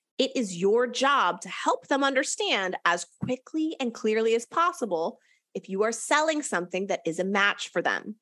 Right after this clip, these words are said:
And when you are super abundant, you don't want to cling to people if that's not true. If someone doesn't want to buy, if you aren't the best fit for them, you want them to leave and find the service provider who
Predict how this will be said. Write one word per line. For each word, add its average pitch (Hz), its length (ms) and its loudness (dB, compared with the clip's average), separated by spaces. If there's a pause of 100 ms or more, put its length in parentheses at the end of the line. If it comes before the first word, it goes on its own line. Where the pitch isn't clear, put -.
(640)
And 175 80 -4
when 185 140 -4
you 196 80 0
are 175 100 0
super 180 400 0
abundant, 240 720 2 (420)
you 196 140 -6
don't 214 300 0
want 285 180 -2
to 381 160 -4
cling 415 340 0 (100)
to 262 100 -2
people 180 640 -2 (400)
if 233 140 0
that's 233 300 2
not 302 220 2
true. 330 380 2
If - 100 -4
someone 320 300 0
doesn't 508 260 -2
want 202 380 0
to - 80 -2
buy, 202 640 2
if 214 140 -6
you 233 320 -4
aren't 254 280 -2
the 214 80 0
best 220 360 -2
fit - 180 0 (100)
for 214 80 -4
them, 175 360 -2 (340)
you 247 140 -2
want 247 340 0
them 370 160 2
to 311 180 -6
leave 233 640 0
and 220 180 -4
find 202 240 0
the 233 60 0
service 180 360 -2
provider 165 440 0
who 208 220 -6